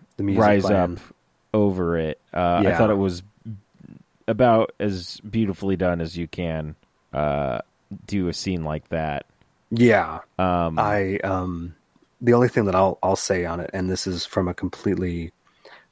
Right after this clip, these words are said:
Speaker 1: um, I don't know, sort of selfish, uh, uh, schadenfreude kind of point of view is,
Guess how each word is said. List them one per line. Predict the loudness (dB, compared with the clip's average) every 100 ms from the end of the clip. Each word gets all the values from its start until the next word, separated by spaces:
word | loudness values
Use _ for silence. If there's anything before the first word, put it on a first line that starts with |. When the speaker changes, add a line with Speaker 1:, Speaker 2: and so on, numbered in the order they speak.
| 0
Speaker 1:
um, | 2 2 -2 -10 -14 _ _ -8
I | -8
don't | -6
know, | -6
sort | -2 0 2
of | 2 0 -8 -20 _ _ _ _ _ _ _ _ -14
selfish, | -10 -6 0 0 0 2 2 4 0 -4 -6 -4
uh, | 0 0 0 -2 -4 -6 -10 -20 _ -2
uh, | 0 2 0 -2 -2 -4 -8 _ -6
schadenfreude | 0 2 4 2 2 4 6 4 0
kind | -2 0 0
of | 0 -4 -16 _ _
point | 0 2 2
of | 4
view | 4 6 6 4
is, | 0 -2 -6